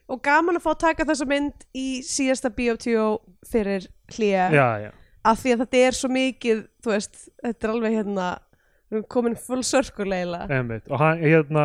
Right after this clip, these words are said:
Speaker 2: og þú veist, hann virðist allavega hafa húmor fyrir því af því að hann sendi okkur
Speaker 1: Já,
Speaker 2: það,
Speaker 1: einmitt.
Speaker 2: þegar,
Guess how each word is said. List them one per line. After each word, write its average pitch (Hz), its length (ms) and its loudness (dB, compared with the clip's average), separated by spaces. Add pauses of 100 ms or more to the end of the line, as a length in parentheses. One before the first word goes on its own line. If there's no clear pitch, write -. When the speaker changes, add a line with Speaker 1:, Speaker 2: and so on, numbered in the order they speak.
Speaker 2:
og 151 260 2
þú 156 80 0
veist, 143 100 0
hann 156 160 4
virðist 165 220 4
allavega 143 260 2
hafa 143 140 2
húmor 160 260 2
fyrir 120 220 -2
því 117 80 -2
af 113 80 -4
því 135 80 0
að 127 60 0
hann 123 100 -6
sendi 147 260 -2
okkur 120 180 -4 (120)
Speaker 1:
Já, 220 240 4 (240)
Speaker 2:
það, 143 160 8
Speaker 1:
einmitt. 165 600 -4
Speaker 2:
þegar, 151 160 4